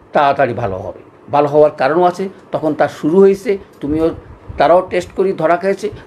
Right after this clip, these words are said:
তোমার কাছেও আসছে, চিকিৎসাটা সহজ হতে পারে। সেখানেও রোগটা দুই ভাগে ভাগ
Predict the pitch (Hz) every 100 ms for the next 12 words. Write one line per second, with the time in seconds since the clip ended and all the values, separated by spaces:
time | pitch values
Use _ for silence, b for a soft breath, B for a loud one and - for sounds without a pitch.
0 | - 170 202 196 202 180 185 - 254 B
1 | B - 170 170 - 170 - 160 185 139
2 | - - 92 - B - - 147 226 311
3 | 302 220 202 208 135 185 214 165 120